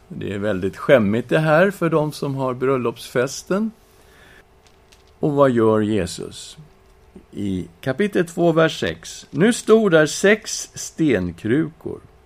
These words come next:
sådana som judarna använde vid sina reningar. De rymde omkring hundra liter var. Jesus sa: "Fyll krukorna med vatten." Och de fyllde dem ända till bredden. Sedan sa han:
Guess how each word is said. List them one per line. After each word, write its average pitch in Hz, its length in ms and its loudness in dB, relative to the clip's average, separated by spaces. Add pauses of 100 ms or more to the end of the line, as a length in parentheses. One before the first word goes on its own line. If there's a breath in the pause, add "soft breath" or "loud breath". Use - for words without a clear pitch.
(300 soft breath)
sådana 175 500 4
som 185 160 0
judarna 131 540 2
använde 120 800 2
vid 117 160 -4
sina 110 300 -2
reningar. 82 640 -6 (420 soft breath)
De 175 160 2
rymde 185 280 4
omkring 147 420 2
hundra 208 580 4
liter 98 440 0
var. 180 440 -4 (800 soft breath)
Jesus 151 420 2
sa: 165 220 6
"Fyll 226 340 2
krukorna 143 560 0
med 101 200 -4
vatten." 156 520 -6 (500 soft breath)
Och 123 100 -4
de 185 140 4
fyllde 196 340 6
dem 196 120 6
ända 185 220 6
till 196 160 0
bredden. 165 640 -2 (400)
Sedan 160 540 2
sa 95 240 -2
han: 82 280 -12